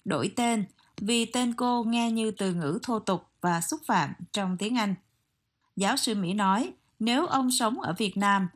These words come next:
và có tên nghe như vậy, ông sẽ đổi tên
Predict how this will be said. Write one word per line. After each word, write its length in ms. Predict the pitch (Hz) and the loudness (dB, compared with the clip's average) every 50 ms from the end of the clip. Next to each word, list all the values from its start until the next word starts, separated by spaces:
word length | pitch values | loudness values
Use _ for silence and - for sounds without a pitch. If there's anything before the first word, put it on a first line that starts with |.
| _ _ _ _ - | _ _ _ _ -2
và 200 | 226 214 208 202 | 2 2 2 2
có 160 | 196 - 277 | 2 0 -2
tên 340 | 202 - 233 220 220 208 208 | -2 0 -2 -2 0 0 0
nghe 220 | 208 208 202 202 | 0 0 0 0
như 160 | 202 202 196 185 | 0 0 0 0
vậy, 340 | 185 170 156 160 180 - - _ _ _ _ | 2 2 2 0 -2 -6 -8 _ _ _ _
ông 300 | - - 202 208 196 190 | -2 0 0 0 0 0
sẽ 220 | 190 - 185 196 220 | -2 0 0 0 0
đổi 200 | 190 131 123 185 | 0 -2 -4 -2
tên 340 | - 226 220 208 202 196 | -2 0 0 0 0 -2